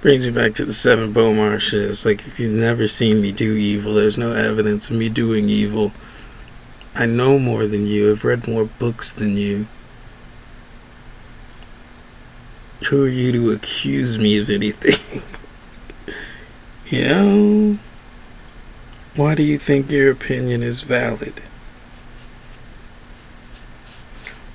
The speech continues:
Why do you think you are right and I'm wrong?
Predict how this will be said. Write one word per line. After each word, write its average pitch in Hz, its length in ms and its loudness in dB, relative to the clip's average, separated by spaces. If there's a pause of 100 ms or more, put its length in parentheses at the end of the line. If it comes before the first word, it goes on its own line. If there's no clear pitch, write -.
Why 156 560 -4
do 156 140 -2
you 151 580 0
think 131 840 -8 (500)
you 156 260 4
are 180 120 4
right 143 680 -2
and 143 100 -2
I'm 139 380 -2
wrong? 156 380 -2